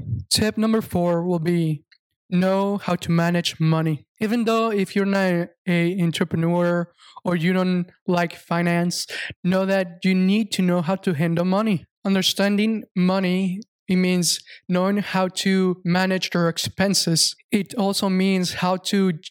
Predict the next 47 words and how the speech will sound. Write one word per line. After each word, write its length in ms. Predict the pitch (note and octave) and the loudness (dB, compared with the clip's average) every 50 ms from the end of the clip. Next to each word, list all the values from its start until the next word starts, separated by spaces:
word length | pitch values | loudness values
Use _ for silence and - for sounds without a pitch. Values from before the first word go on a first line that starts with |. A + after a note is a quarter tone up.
| _ _ _ _ - | _ _ _ _ -4
generate 600 | - G3 F#3 F3+ F3+ F3 F3+ F3 F3+ F3+ F3+ - - - - | -2 0 0 2 2 2 0 0 0 -2 -4 -8 -10 -4 -2
income. 480 | G3+ G3 G3 F#3 - G#3+ G#3+ A3+ A#3+ - - - - | 0 0 0 0 -2 0 0 0 0 -2 -6 -8 -4
And 140 | - G3 F#3+ | -2 0 0
if 200 | F#3+ F3+ - - | 0 0 0 0
you're 120 | F#3+ G3+ | 0 0
working 380 | F#3+ F3+ F#3+ G3+ G#3 - B3 A3 | 0 0 -2 -2 -2 -2 -4 -4
for 200 | - - G3+ F3+ | -2 0 0 0
a 80 | E3+ | 0
company, 720 | E3 - - - F#3+ G3 G3+ F#3+ - A#3 A#3 A#3+ B3 A#3+ A3 - | -2 -4 -4 -2 -2 -2 -2 -2 -2 -2 0 0 0 -2 -2 -4
just 280 | - - F#3 F3+ - - | -4 -2 -2 -2 0 0
know 420 | F3+ F3+ F3+ F#3+ F#3+ G3 G3+ G3+ - - | 0 2 2 2 2 0 -2 -4 -6 -6
how 160 | - F#3+ F3+ F3+ | -2 -2 0 0
they 200 | E3+ F#3 F#3 F3+ | 0 0 0 2
make 360 | F3 E3+ F3 F3+ F3 - _ | 2 2 2 0 0 -2 _
their 160 | - F3+ F#3 | -4 -2 0
income. 540 | G3 F3 F#3 F#3 F3 - F3 E3 E3 D#3+ D#3 | 2 2 2 0 0 0 -2 0 0 -2 -2
How 160 | - - F#3 | -2 -2 -2
do 140 | F#3 E3+ G#3 | 0 0 0
they 60 | G3+ | 0
ex-, 260 | F#3+ - - - - - - _ | 0 -2 -2 -4 -6 -6 -6 _
spend 460 | - - - - - F#3+ G3+ G#3+ G#3 | -4 -4 -2 -2 0 0 0 0 0
their 80 | F#3 E3+ | 0 2
money? 480 | E3 E3 E3 F3 F3+ F3 E3+ D#3+ D#3+ _ _ | 2 2 2 2 2 0 0 -2 -4 _ _
Because 460 | - F3 F3+ - - F#3+ F#3 F3+ F3 - | -2 -2 0 0 2 2 2 2 0 0
remember, 480 | F3+ F#3 F#3+ G3 G3 F#3+ G3 F#3+ G3 G3 - _ - | 0 0 0 0 0 0 0 0 -2 -4 -8 _ -2
if 200 | A#3 G3 - - | -2 -2 0 0
you're 80 | G3+ | 0
in 100 | G3+ G3+ G3 | 0 2 2
that 140 | G3 F#3+ - | 0 0 0
company, 320 | - G3 G3 F#3+ G3+ G3 | -2 -2 -2 0 0 0
it's 80 | F#3 E3 | 0 0
because 300 | E3 F3 - F3 E3+ - | -2 0 0 0 0 0
you 60 | F3 | 0
wanna 180 | F3 F3 E3 | 0 0 -2
grow 260 | E3 - - F3 F3+ F#3 | -2 0 0 2 2 2
with 220 | F#3 G3+ F3+ - | 0 -4 -6 -4
them. 260 | - G#3 A#3 B3+ C4 - - _ - | -2 0 0 0 -2 -4 -8 _ -2
And 160 | G3 F3+ F3+ | 0 2 2
therefore, 360 | F3+ F#3 F3+ - - G3 G3 | 2 0 -2 -2 -2 0 0
you 520 | G3 G3 A3 A3 F3+ E3+ F#3 G3 G#3 G#3 G#3 | 0 -2 -4 -6 -2 0 2 2 2 2 0
should 240 | - - - F#3 | -2 -2 -2 0
know 400 | F3 F3+ F3+ F#3 F#3 F#3+ F#3+ - A3+ | 2 2 2 2 0 0 -2 -4 -2
all 140 | G3 F#3+ F#3+ | -2 0 0
of 120 | F#3+ F3+ | 0 0
these 300 | E3 F#3 F#3+ G3 - - | 0 0 0 0 -2 -4
things 400 | - - F#3+ F#3+ G3 F#3+ - - - - | -2 -2 0 0 0 -2 -4 -6 -6 -4
to, 320 | F#3+ F#3 F3+ F3 E3 D#3+ | 0 0 2 2 0 -2